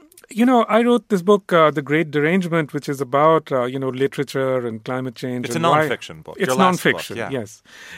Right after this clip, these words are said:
Speaker 1: It's about why climate change is so difficult for modern writers and for modern literature.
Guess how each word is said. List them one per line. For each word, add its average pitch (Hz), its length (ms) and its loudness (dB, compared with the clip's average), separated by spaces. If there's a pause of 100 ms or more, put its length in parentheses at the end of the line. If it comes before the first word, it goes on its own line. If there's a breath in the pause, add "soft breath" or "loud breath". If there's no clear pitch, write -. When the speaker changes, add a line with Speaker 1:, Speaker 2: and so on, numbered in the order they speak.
(120)
Speaker 1:
It's - 100 -20
about 151 200 -4
why 165 400 2
climate 147 280 -2
change 143 240 -4
is 135 120 -6
so 139 120 -2
difficult 139 460 -6
for 131 140 -8
modern 127 500 -6
writers 165 560 -2
and 135 140 -6
for 143 100 -6
modern 135 320 -6
literature. 165 500 -6